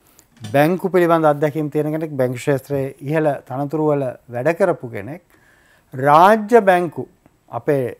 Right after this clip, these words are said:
දේශීය ණය ප්‍රතිව්‍යුහගත කිරීමේදී රාජ්‍ය බැංකු විශාල අභියෝගයන්ට මුහුණ දෙන්නට ඉඩ තියෙන බව දේශපාලනඥයොත්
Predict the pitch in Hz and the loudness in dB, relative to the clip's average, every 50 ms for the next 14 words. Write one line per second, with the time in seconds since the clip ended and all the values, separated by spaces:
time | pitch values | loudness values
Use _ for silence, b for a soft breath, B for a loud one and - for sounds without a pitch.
0 | _ - 113 139 175 208 214 - 247 240 226 214 196 190 196 190 160 170 156 - | _ -4 2 4 6 6 4 4 2 2 2 4 4 4 2 2 0 -2 -6 -4
1 | 175 185 185 180 175 175 165 170 147 - 160 147 151 151 147 143 139 131 127 123 | -4 -2 -2 -2 -4 -4 -6 -6 -6 -6 -6 -4 -2 -2 -2 -4 -4 -6 -8 -8
2 | 120 127 151 190 185 156 135 139 156 156 151 160 160 147 147 143 143 135 190 196 | -8 -6 -6 -4 -4 -4 -4 -6 -6 -6 -6 -6 -4 -4 -4 -4 -6 -8 -10 -10
3 | 147 - 160 170 165 160 156 143 139 147 147 143 139 143 143 139 139 131 131 123 | -8 -4 -4 -2 -2 -2 -2 -4 -4 -4 -6 -6 -6 -6 -8 -8 -10 -12 -14 -14
4 | 127 135 139 139 135 131 139 139 135 135 135 127 - 131 139 - b b b b | -12 -10 -8 -8 -8 -8 -8 -8 -8 -8 -10 -10 -10 -12 -12 -14 b b b b
5 | b b b b - 135 135 165 185 180 180 170 160 147 139 127 117 123 123 120 | b b b b -8 -2 2 2 4 4 4 2 0 0 -2 -4 -6 -4 -4 -2
6 | 131 156 226 226 - _ b b b b b b - 120 123 131 - - 131 139 | -2 -2 -4 -4 -8 _ b b b b b b -10 -6 -6 -6 -6 -8 -8 -6
7 | 139 139 139 135 139 131 - _ - 147 160 190 208 | -4 -4 -4 -6 -8 -10 -12 _ -10 -8 -6 -6 -8